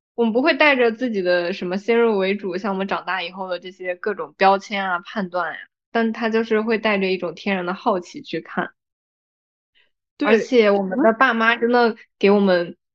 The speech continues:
Speaker 1: 就是提供了很好的保护，我们就真的只用考虑玩耍还有学习就好了。
Speaker 2: 对的，可能小时候我觉得可能跟青春期不一样的是，它就是一，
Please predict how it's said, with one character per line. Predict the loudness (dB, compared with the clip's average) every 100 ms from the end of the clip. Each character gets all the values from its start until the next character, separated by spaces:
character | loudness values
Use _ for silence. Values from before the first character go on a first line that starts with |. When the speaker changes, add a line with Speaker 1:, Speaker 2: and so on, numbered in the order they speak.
| _
Speaker 1:
就 | -6
是 | -2 -2
提 | 2 4
供 | 6 6
了 | 6
很 | 2 0
好 | 4 4
的 | 4
保 | 4 4 2
护， | 0 0 2 2
我 |
们 | 0 0
就 | 4 4 2
真 | -2 0
的 | 0 0
只 | 2
用 | 2 2
考 | 2 2
虑 | 6 8 8 6
玩 | 4 2 2
耍 | 2 2
还 | 2
有 | 0
学 | 0 -4 -4
习 | -4 -2
就 | 0
好 | 0 -4 -6
了。 | -12 _ _ _ _ _ _ _ _ _ _ _ _ _
Speaker 2:
对 | 0 0
的， | 0
可 | -2 0
能 | 0
小 | 2 0 0
时 | -2 -6
候 | 0 4 6 4 _ _
我 | -2 -2
觉 | 0
得 | -4
可 | -2 -2
能 | 0
跟 | 2 2 2
青 | 0 -2 -2
春 | -2 -4
期 | -4
不 | -4
一 | -2
样 | 0 0
的 | -2
是， | -4 -6 -2 -2 -4 _ _ _ _ -6
它 | -2
就 | 0
是 | -2 0 0
一， | 0